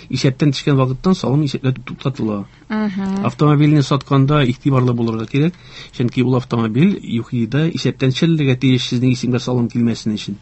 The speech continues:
Speaker 1: Әгәр дә бер төрле сәбәп аркасында исәптән төшерелмәгән икән, салым сезнең исемгә киләячәк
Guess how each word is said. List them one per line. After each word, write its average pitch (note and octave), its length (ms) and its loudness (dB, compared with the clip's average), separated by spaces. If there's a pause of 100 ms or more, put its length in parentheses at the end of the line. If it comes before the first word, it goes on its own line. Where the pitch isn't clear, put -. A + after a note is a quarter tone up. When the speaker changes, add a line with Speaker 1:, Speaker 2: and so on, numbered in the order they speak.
(140)
Speaker 1:
Әгәр D3 260 4
дә C#3+ 160 4
бер C#3 160 4
төрле C3+ 200 0
сәбәп C3+ 280 2
аркасында C3 380 0
исәптән B2+ 320 -2
төшерелмәгән E3+ 540 4
икән, A2 240 2
салым B2+ 320 2
сезнең C3+ 240 2
исемгә A2+ 300 0
киләячәк A2+ 480 2